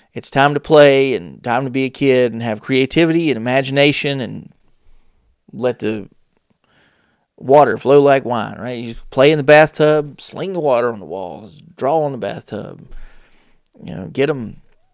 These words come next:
all kinds of pencils and papers and puzzles and cards and games and board games, video games. Let 'em have a whole lot of opportunity to start from scratch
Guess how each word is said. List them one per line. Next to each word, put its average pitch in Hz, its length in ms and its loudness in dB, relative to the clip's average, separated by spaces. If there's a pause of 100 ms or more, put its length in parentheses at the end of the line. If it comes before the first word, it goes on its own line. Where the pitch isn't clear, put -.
(160)
all 117 200 -4
kinds 120 320 -8
of - 180 -20
pencils 127 480 -10
and - 160 -20
papers 131 460 -8
and - 160 -20
puzzles 117 480 -2
and - 240 -20 (1160)
cards 131 540 0
and 113 160 -12
games 123 540 -8
and - 100 -18
board 160 300 -14
games, - 760 -20
video 165 440 -4
games. - 720 -20 (800)
Let 143 80 0
'em 135 80 -6
have 123 240 -2
a 110 120 -8
whole 151 360 2
lot 151 160 6
of 147 100 4
opportunity 131 800 -2 (1600)
to 104 500 -2 (720)
start 117 280 2
from 147 120 -8
scratch - 640 2